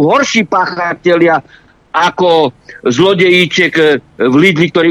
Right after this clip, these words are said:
uka-, ukradne pašteku, pretože on pácha trestnú činnosť vo svojom, e, mene. A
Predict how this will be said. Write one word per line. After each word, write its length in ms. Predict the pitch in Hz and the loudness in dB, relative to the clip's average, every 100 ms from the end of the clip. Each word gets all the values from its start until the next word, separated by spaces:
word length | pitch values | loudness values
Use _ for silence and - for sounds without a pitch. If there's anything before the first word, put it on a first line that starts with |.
| 170 | 0
uka-, 260 | 170 160 - | 0 -4 -4
ukradne 480 | 151 170 160 156 156 | -4 -2 -2 -2 -2
pašteku, 480 | - - 185 - | -2 -2 -2 -2
pretože 400 | 127 139 151 139 | -2 -2 -2 -2
on 240 | - 170 196 | 0 0 0
pácha 320 | 180 185 175 | 0 -2 -2
trestnú 400 | 160 165 - 160 | -4 -4 0 -2
činnosť 480 | - 175 160 156 147 - - | 0 -2 0 -2 -4 -12 -12
vo 320 | 110 147 170 | -2 0 0
svojom, 960 | 165 - 165 160 220 277 208 175 160 147 | -2 -2 0 2 4 4 4 2 2 2
e, 80 | 135 - _ - 127 135 131 127 127 117 - - | 0 -6 _ -4 0 0 2 2 0 -2 -6 -2
mene. 720 | 113 147 170 196 185 143 107 - - | 2 4 4 2 2 0 -2 -8 -8
A 160 | 123 | -6